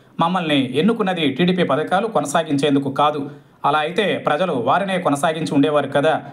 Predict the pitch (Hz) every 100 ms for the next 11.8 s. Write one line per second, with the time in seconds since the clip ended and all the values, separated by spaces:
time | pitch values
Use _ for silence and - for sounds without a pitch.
0 | - - 156 160 120 - - 147 196 185
1 | 170 190 170 135 160 185 156 139 156 151
2 | 147 139 139 139 120 131 190 226 180 -
3 | 165 151 135 143 135 123 120 - _ _
4 | _ 190 185 151 165 180 185 214 220 214
5 | 175 175 175 160 - 160 165 185 208 233
6 | 240 233 151 156 165 226 233 156 160 151
7 | 147 151 147 156 233 233 160 170 180 147
8 | 143 139 139 127 147 135 - - - 196
9 | 185 214 180 147 - 196 202 170 151 147
10 | 151 175 165 151 156 190 196 135 143 160
11 | 180 180 151 156 143 135 151